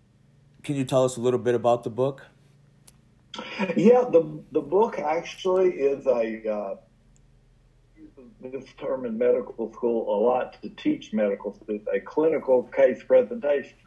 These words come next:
Speaker 1: Yes.
Speaker 2: So what this book is, it presents two cases, mine and Doctor Hunt. Then we go through the brain pathophysiology of addiction, the dopamine reward system. We go through the risk factors,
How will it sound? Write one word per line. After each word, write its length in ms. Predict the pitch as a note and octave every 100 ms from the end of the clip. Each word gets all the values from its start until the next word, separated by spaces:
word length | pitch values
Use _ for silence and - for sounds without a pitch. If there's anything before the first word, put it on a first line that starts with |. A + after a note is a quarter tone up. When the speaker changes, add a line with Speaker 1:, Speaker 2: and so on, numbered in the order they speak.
| _ -
Speaker 1:
Yes. 240 | A#2 F2
Speaker 2:
So 100 | A#2+ C3
what 220 | E3 E3
this 200 | E3+ -
book 240 | C#3+ C#3+ C3+
is, 220 | D3+ D#3 - - -
it 260 | B2+ - -
presents 460 | C3 B2 C#3 -
two 240 | - E3 E3
cases, 480 | A2 G#2 - - - _ -
mine 540 | G#2 A2 A2+ B2 C3+ -
and 240 | A#2 C3+ B2
Doctor 360 | A#2 A#2 A2
Hunt. 340 | G#2+ G#2 A2+ - _ _ _ - - -
Then 200 | C3 C#3+
we 120 | C#3
go 320 | C3 B2+ B2
through 440 | A#2+ C3 C#3 C3 - _ _ -
the 120 | A2
brain 680 | G2+ A2 C3 C3+ C3+ C#3 - _ _ _ _ _ -
pathophysiology 1400 | B2 B2+ C3 A2+ B2+ A#2 A#2 A#2 A#2 A#2+ A2+ A2 A#2+
of 280 | G#2 B2 B2
addiction, 640 | A2 A2+ A2+ - - A2+
the 80 | A2
dopamine 640 | G2+ A2 G#2+ A#2 A#2+ A#2 A#2
reward 400 | A2 A2+ A2 -
system. 360 | A2 - A2+
We 100 | G#2+
go 240 | G#2 G#2+ G#2
through 200 | A#2 A2
the 80 | G#2+
risk 320 | A#2 B2 -
factors, 640 | A#2+ A2+ - - A2+ A2